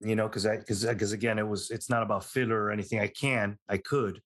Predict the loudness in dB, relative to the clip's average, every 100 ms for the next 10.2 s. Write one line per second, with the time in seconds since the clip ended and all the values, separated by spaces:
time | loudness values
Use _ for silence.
0 | _ _ 0 0 0 -2 0 2 0 0
1 | 0 2 2 -2 0 0 2 0 -2 -6
2 | -4 2 2 2 -4 _ -18 0 0 2
3 | 0 0 0 2 0 -2 0 2 2 2
4 | 2 2 0 0 -2 -4 0 0 0 0
5 | 0 -4 -4 0 0 0 0 0 -2 -4
6 | 0 0 0 -2 -2 0 0 0 -2 0
7 | 0 0 -6 _ 0 2 2 -2 -4 -4
8 | 0 0 0 2 2 0 -4 -8 -2 0
9 | 2 0 -2 -4 -6 -8 -10 -10 -6 -2
10 | 0 -2